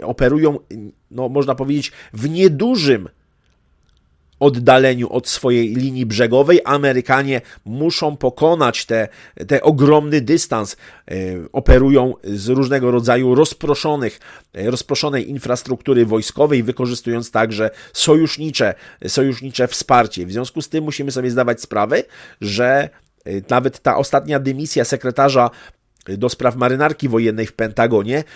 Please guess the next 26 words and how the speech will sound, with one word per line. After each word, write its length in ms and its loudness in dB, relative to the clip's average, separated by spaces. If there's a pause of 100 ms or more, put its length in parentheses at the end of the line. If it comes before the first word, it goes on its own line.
(120)
wywołała 600 4
ogromną 540 0
dyskusję, 540 -6
co 280 -2
będzie, 560 0 (300)
e, 200 -2
dalej. 500 2 (280)
Bo 220 4
oczywiście 460 -2
Donald 280 0
Trump 280 -4
wychodzi, 500 2 (220)
wyszedł 360 0
dwudziestego 480 -2
drugiego 360 0
grudnia 360 -2
ubiegłego 460 0
roku, 240 -2
powiedział, 500 0 (1080)
zresztą 180 -6
występując 540 -2
w 40 -10
towarzystwie 480 -2
Pita 240 -6
Hexeta 560 0
i, 160 -4